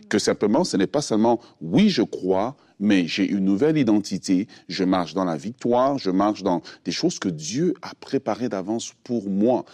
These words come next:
Et c'est ce que nous voulons, que cela puisse arriver à chacun d'entre nous, que nous cessions juste d'avoir une connaissance intellectuelle, mais que comme les disciples vivent de l'expérience où nos yeux sont ouverts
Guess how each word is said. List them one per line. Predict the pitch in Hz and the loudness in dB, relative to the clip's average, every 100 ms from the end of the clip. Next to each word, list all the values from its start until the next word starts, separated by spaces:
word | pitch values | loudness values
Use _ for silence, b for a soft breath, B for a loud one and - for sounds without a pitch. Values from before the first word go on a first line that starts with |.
| B B | B B
Et | 104 | -4
c'est | 113 | -4
ce | - | -4
que | - | 0
nous | 190 151 117 | 0 2 0
voulons, | 117 107 120 156 | 2 2 2 0
que | - 131 - b b | -2 -4 -4 b b
cela | - 113 123 | -2 0 0
puisse | - 131 - | -2 -4 -4
arriver | 110 107 104 131 - - | -4 -2 -2 -2 -2 -6
à | 110 | -4
chacun | - 101 - 113 | -4 -4 -2 -2
d'entre | 113 - | -2 0
nous, | 98 127 - B - | 2 0 -2 B -2
que | 113 | 0
nous | 107 | 0
cessions | - 98 131 | -2 -2 -2
juste | 110 | 0
d'avoir | 104 104 98 | 0 0 2
une | 101 87 | 2 0
connaissance | - 143 127 117 117 - | 0 0 2 0 -6 -6
intellectuelle, | 92 95 85 82 104 113 - B B | -6 -4 -4 -2 0 0 -2 B B
mais | 90 92 | -2 -2
que | - 95 | 0 -2
comme | - 196 208 | 0 0 2
les | 151 | 2
disciples | 113 107 127 113 92 | 2 -2 -4 -2 -2
vivent | 90 123 | 0 -2
de | 92 | 0
l'expérience | 104 - - 107 110 104 - | 0 0 -2 0 2 0 0
où | 120 131 b b - | 2 0 b b -4
nos | 98 92 | 2 2
yeux | 80 73 78 160 190 | 2 -2 2 4 4
sont | - 139 | 2 2
ouverts | 107 92 92 95 | 2 2 0 0